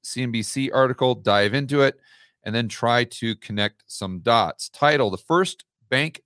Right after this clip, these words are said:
Crisis of the Twitter Generation. The pressure on banks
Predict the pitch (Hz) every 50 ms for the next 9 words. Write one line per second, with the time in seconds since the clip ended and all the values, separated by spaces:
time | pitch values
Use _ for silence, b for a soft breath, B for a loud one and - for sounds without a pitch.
0 | _ _ - - - - 160 165 202 214 - - 110 101 - - - 123 117 107
1 | 117 - - - - _ - 214 226 196 143 90 - _ _ _ _ _ _ _
2 | _ _ _ 104 120 117 107 98 92 90 85 78 - - 71 71 B B B B
3 | B B - 139 120 - - - - - 190 208 220 214 - - 208 208 220 226
4 | - - _ - 139 147 156 156 156 156 147 120 117 147 143 139 143 143 139 -
5 | - -